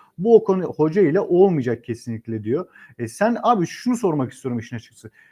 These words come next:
Galatasaray'ın bu kadroyu lig için değil de sanki Av-, Şampiyonlar Ligi için kurulduğu, e, bir konuşulan bir gerçekti. Sence ufukta eğer olası bir Şampiyonlar Ligi'ndeki başarısızlıkta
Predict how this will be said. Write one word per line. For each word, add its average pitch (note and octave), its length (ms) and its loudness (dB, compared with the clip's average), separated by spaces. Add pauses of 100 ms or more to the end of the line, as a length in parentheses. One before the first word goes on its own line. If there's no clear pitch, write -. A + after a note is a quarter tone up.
(300)
Galatasaray'ın G3+ 800 0
bu B3+ 120 -2
kadroyu G3+ 720 2 (100)
lig C3+ 380 -2
için A#3+ 380 0
değil B3+ 280 0
de A2 200 -4
sanki A#3 540 -4
Av-, D3 300 0 (180)
Şampiyonlar D#3 680 -2
Ligi F#3+ 160 0
için D#3+ 240 -6
kurulduğu, F3 520 0 (280)
e, D3 180 -2
bir A#3+ 140 -2
konuşulan A#3+ 500 0
bir G#3+ 60 0
gerçekti. E3 720 2 (280)
Sence B3+ 500 -2 (140)
ufukta F3 600 -4
eğer F3+ 340 2 (420)
olası D#3+ 440 0
bir G#3 60 0
Şampiyonlar F#3+ 840 -2
Ligi'ndeki F#3 540 -2
başarısızlıkta E3+ 840 -2